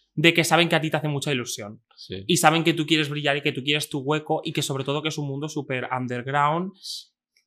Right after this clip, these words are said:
Speaker 1: Y entonces te pagan mal, poco y en negro. Y en B, perdón. Entonces,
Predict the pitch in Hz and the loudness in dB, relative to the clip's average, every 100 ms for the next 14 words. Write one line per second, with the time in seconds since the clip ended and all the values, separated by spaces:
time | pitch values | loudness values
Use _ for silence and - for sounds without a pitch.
0 | - 180 165 147 156 175 175 - - 147 | 2 6 6 4 0 0 -2 -10 -4 4
1 | 151 147 127 120 151 160 139 131 156 180 | 6 6 4 0 2 4 4 2 0 2
2 | 143 120 113 110 101 _ _ - - _ | -2 -2 -6 -8 -12 _ _ -20 -20 _
3 | _ - 135 127 120 - 120 117 113 - | _ -4 -2 0 -2 -2 -4 -4 -8 -14
4 | _ _ 165 165 175 170 185 - - | _ _ 2 4 4 2 0 -2 -12